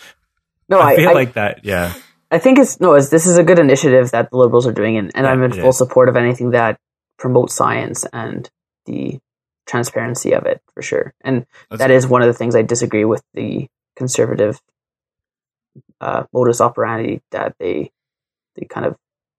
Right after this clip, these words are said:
Speaker 1: are anti-science in a lot of ways.
Speaker 2: Yeah.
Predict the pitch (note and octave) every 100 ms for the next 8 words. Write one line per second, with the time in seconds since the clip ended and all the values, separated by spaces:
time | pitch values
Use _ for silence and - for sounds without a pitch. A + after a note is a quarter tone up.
0 | _ _ _ _ - - A#2+ - - -
1 | - - - _ _ - - - - B2+
2 | - - - - - _ _ _ G2 E2+